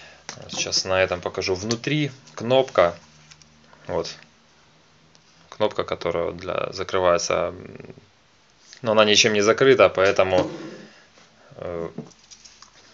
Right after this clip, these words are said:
может как бы поцарапаться, что ли, там, ну, плашки там, или как-то стереться краска, если, ну, постоянно туда, да, вот, засовывать, вынимать.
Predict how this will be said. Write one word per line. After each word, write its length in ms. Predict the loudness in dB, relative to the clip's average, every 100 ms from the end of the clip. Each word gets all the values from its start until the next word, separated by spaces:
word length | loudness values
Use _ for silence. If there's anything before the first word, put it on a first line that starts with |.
| _ _ _
может 400 | -2 4 4 4
как 160 | 2 0
бы 100 | 4
поцарапаться, 760 | 6 8 10 10 10 8 0 -2
что 240 | -2 -2
ли, 100 | -2
там, 180 | -4 -4
ну, 140 | -4
плашки 460 | -2 8 8 8 -2
там, 200 | -12 -10
или 100 | -8
как-то 260 | -8 -8 -10
стереться 440 | -2 0 0 -2
краска, 460 | 0 4 4 2 -10
если, 160 | -12
ну, 140 | -14 -10
постоянно 500 | -10 -4 -2 -2 -4
туда, 220 | -8 -4
да, 160 | -4
вот, 160 | -4 -8 -18 -20 -20 -20 _
засовывать, 600 | -12 -6 -2 0 0 -4
вынимать. 540 | -6 -6 0 4 4